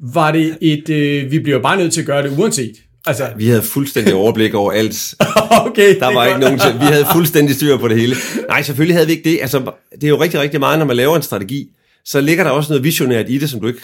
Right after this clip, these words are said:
Speaker 2: har overblik over.
Speaker 1: Ja.
Speaker 2: Men du har en mavefornemmelse og en, en, en fornemmelse generelt af, hvad, hvad er det, der skal trække os det næste skridt? Og så må vi se, hvordan vi håndterer det,
Speaker 1: Ja.
Speaker 2: as we go along.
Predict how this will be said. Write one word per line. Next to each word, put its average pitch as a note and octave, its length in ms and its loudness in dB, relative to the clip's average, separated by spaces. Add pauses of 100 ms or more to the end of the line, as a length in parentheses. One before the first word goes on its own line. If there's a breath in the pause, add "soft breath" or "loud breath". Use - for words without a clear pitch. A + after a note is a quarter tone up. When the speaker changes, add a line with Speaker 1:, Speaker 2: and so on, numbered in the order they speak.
Speaker 2:
har A#2+ 120 -4
overblik A#2+ 340 0
over. A2+ 280 -2
Speaker 1:
Ja. F#2+ 100 -12 (280 soft breath)
Speaker 2:
Men A2 100 -2
du B2+ 80 -2
har D3+ 200 0
en C3+ 120 2
mavefornemmelse B2 680 0
og G#2 200 0
en, G#2 160 -2
en, G#2 280 -4 (960 soft breath)
en A#2+ 140 -4
fornemmelse C#3 500 2
generelt C#3 440 0
af, C#3 220 4 (120)
hvad, C#3+ 160 0 (160)
hvad D3 200 -2
er D3+ 100 -2
det, F3+ 120 2
der D3 80 0
skal A#2+ 180 -6
trække C#3 280 -4
os D3 100 -4
det F#2+ 120 -4
næste G2+ 240 -6
skridt? - 300 -10 (320)
Og - 60 -4
så - 120 2
må F3 160 2
vi A#2+ 60 -4
se, D3 320 -2 (560)
hvordan A2 300 -2
vi B2 60 -2
håndterer G#2 340 -2
det, F#2 80 -4
Speaker 1:
Ja. - 100 -8
Speaker 2:
as F2 180 -8
we F#2 80 -4
go F2 160 -2
along. F2+ 240 -4